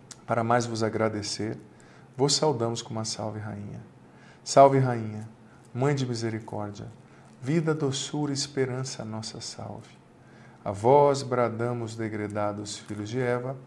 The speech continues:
a vós suspiramos, gemendo e chorando nesse vale de lágrimas. Eia, pois, advogada nossa, esses vossos olhos misericordiosos a nós volvei,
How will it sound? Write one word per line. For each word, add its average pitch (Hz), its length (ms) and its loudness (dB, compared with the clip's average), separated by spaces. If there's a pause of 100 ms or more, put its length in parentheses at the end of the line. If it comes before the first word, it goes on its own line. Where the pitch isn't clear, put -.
(460)
a 131 80 8
vós 147 300 10
suspiramos, 123 880 -4
gemendo 110 400 -6
e - 20 -8
chorando 104 500 -10
nesse 110 240 -10
vale 104 280 -4
de 104 100 -10
lágrimas. - 640 -10 (640)
Eia, 143 240 6
pois, 131 320 4
advogada 110 640 -2
nossa, 104 500 -8 (580)
esses 113 380 -2
vossos 110 480 -2
olhos 107 400 4
misericordiosos 110 1300 -2
a 101 80 -6
nós 120 340 0
volvei, 110 540 -8